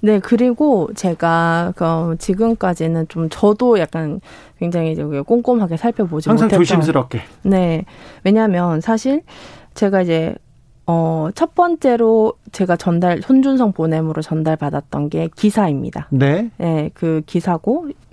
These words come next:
Speaker 1: 지현진, 뭐, 제보자 X에 관한
Speaker 2: 음, 네.
Speaker 1: 기사. 두 번째는, 어, 모 교수님의 페이스북 글이었고요. 그것도
Speaker 2: 네.
Speaker 1: 손-, 손준성 보냄으로 보냈고,
Speaker 2: 네.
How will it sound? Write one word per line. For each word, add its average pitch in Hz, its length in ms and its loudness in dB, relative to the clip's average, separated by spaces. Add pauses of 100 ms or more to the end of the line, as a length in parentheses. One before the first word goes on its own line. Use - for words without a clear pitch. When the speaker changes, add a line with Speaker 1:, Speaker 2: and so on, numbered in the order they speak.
(340)
Speaker 1:
지현진, 175 680 0
뭐, 160 400 -2 (140)
제보자 190 340 -2
X에 156 300 -2
관한 151 280 -2
Speaker 2:
음, 151 60 -2
네. 202 80 -12
Speaker 1:
기사. 170 460 -2
두 185 140 -2
번째는, 202 600 0 (500)
어, 160 400 -2 (140)
모 180 220 -2
교수님의 175 760 0
페이스북 226 560 -4
글이었고요. 170 800 -4
그것도 208 280 0
Speaker 2:
네. - 20 -4
Speaker 1:
손-, 196 220 -4
손준성 220 460 0
보냄으로 151 440 -6
보냈고, 147 540 -4
Speaker 2:
네. 156 240 0